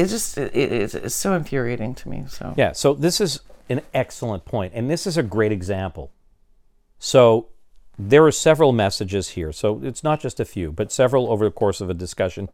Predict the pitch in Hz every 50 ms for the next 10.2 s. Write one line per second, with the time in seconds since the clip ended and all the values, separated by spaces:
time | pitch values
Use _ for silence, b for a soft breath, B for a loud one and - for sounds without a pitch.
0 | _ _ _ _ _ _ _ - 104 104 104 92 - - - 107 92 78 - -
1 | _ _ _ _ _ _ _ _ _ _ _ _ _ _ _ _ _ _ - -
2 | 160 165 180 190 185 170 151 131 117 - 117 110 113 - - - 110 98 87 98
3 | 101 95 - - 76 b b b b b b b - - 135 156 151 - - 156
4 | 151 143 131 110 123 120 - 120 98 - 113 104 107 104 - 104 92 - - -
5 | - - _ - 98 104 131 135 127 117 104 98 - - 101 92 92 90 85 80
6 | 82 - - 87 - - 90 82 78 78 - 95 98 101 _ _ _ _ _ _
7 | _ _ _ _ _ _ _ _ _ _ _ _ _ _ _ _ _ _ - -
8 | 113 123 - - 135 120 117 107 - 110 104 98 101 104 98 98 90 - - 98
9 | 92 95 90 90 - - - 95 101 98 95 95 - - 107 107 113 113 110 101
10 | 90 82 95